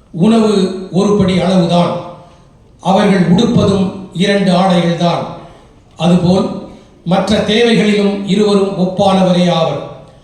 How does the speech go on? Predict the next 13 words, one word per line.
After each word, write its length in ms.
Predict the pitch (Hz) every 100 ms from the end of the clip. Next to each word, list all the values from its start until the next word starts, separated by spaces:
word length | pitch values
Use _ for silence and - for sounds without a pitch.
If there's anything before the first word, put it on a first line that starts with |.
| - -
ஆகவே 420 | - 196 180 185 175 - - - 147 190
எவ்வளவு 440 | 208 254 247 226
செல்வம் 420 | - 208 220 233 185
இருந்தாலும் 560 | 202 208 202 196 180 - - - - - - -
ஓரளவுக்கு 680 | 175 208 196 226 240 233 233
மட்டுமே 420 | 208 208 214 214
அதை 240 | 208 185 185
அனுபவிக்க 520 | 175 214 202 185 -
முடியும். 420 | 165 175 190 - 98 - - - _ - -
அதனால் 480 | 180 180 185 226 226 220 - - - - -
செல்வத்தினால் 800 | 214 226 262 262 262 247 254 226
ஒருவன் 340 | 220 220 196
பெறக்கூடிய 580 | - 214 233 - 214 208